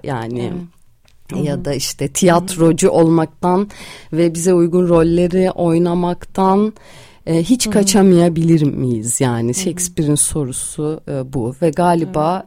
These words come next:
Speaker 2: Evet.
Speaker 1: evet dediği gibi yani bütün dünya oyuncuyu oynuyorsa
Speaker 2: Hı hı.
Speaker 1: bütün dünya aynı zamanda, e, moda, e, e, mankenini de oynuyor
Speaker 2: Evet.
Speaker 1: yani.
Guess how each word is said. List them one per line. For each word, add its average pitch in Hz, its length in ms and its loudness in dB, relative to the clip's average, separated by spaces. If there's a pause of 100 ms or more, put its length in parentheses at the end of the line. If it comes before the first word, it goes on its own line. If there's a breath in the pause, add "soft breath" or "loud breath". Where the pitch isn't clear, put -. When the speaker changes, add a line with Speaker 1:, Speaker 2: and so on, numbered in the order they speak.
Speaker 2:
Evet. 151 120 -8
Speaker 1:
evet 135 260 -12
dediği 151 360 -4
gibi 143 220 -10
yani 143 260 -4
bütün 165 360 -2
dünya 160 400 -2
oyuncuyu 151 580 -4
oynuyorsa 156 800 -2 (180)
Speaker 2:
Hı 185 60 -14
hı. 175 60 -8
Speaker 1:
bütün 190 380 4
dünya 143 380 0
aynı 156 340 0
zamanda, 127 720 -6 (500 loud breath)
e, 139 260 -4 (260)
moda, 190 760 0
e, 143 320 -6 (220)
e, 131 220 -8
mankenini 165 800 -2
de 147 60 -4
oynuyor 123 540 -6
Speaker 2:
Evet. 131 100 -2
Speaker 1:
yani. 127 520 -6